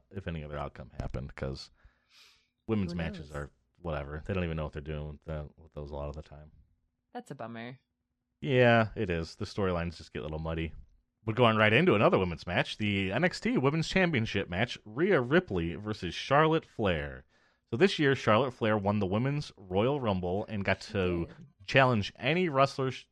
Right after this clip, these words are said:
Speaker 1: championship she wanted. In a surprising, but not surprising, 'cause everyone kinda figured it out, that she was gonna
Speaker 2: <laughs>
Speaker 1: challenge Rhea Ripley, who is a rising star in N X T. Um, she's, like, this badass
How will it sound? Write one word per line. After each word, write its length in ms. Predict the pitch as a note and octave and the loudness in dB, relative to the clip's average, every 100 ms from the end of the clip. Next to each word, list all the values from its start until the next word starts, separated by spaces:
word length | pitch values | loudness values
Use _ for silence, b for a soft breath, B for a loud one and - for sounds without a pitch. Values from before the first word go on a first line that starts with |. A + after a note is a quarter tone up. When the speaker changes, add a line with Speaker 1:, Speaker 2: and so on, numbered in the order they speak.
| - | -4
Speaker 1:
championship 580 | C3 A2+ G#2+ - G2+ - | 0 0 0 -2 -6 -6
she 160 | A2 | -10
wanted. 460 | F2+ E2+ D#2 D2+ F2 b b b b b _ - | -4 -4 -4 -6 -12 b b b b b _ -6
In 100 | G#2 | -4
a 40 | |
surprising, 840 | - F#2 C3 F#3 B3+ D3 A#2 G#2 | -4 -2 6 8 8 4 2 2
but 160 | F#2+ G2+ | 0 2
not 160 | A2 G#2 | 2 2
surprising, 420 | F#2+ F#2+ F2+ F#2+ | 2 2 2 -2
'cause 100 | F#2+ | -2
everyone 300 | F2 F2 E2+ | -2 -4 -6
kinda 240 | - F2+ | -4 -4
figured 240 | - F2 E2+ | -4 -6 -4
it 80 | |
out, 240 | E2+ E2+ - b b - | -2 -2 -6 b b -8
that 100 | F#3 | 0
she 80 | A#2 | 2
was 100 | A2 | 2
gonna 140 | G#2 | 2
Speaker 2:
<laughs> 0 | |
Speaker 1:
challenge 360 | - A2 G2+ F#2 | 6 6 4 -2
Rhea 300 | G2 E3+ D#3+ | 2 2 4
Ripley, 560 | D#3 E3+ F3+ B2+ - - - | 2 2 -6 -8 -12 -12 -2
who 160 | A2 | 2
is 300 | G#2 G2 F2 | 2 0 -4
a 320 | - F#2 F2 D#2+ | -6 -4 -4 -6
rising 500 | F2 A#2 F3 E3 D#3+ | 2 4 4 0 -8
star 640 | - C3+ A#2+ F#2+ D#2 D2 - | -2 2 2 2 -2 -6 -8
in 160 | F#2 | -8
N 200 | C#2 G#2+ | -6 -4
X 260 | A2 G#2 - | -4 -6 -12
T. 440 | - F#2 D2+ A1+ - _ _ _ _ _ - | -8 -6 -6 -12 -20 _ _ _ _ _ -10
Um, 360 | E2+ D#2+ D#2 D#2+ | -6 -4 -4 -8
she's, 340 | - G#2+ F#2+ | -4 -2 0
like, 160 | G#2+ G2 | 0 0
this 340 | G#2 F#2 - _ _ _ _ _ - | -2 -4 -8 _ _ _ _ _ 2
badass 920 | A2+ A#2 A#2 A2+ A2+ A2+ A2 - | 4 6 6 6 8 8 4 -2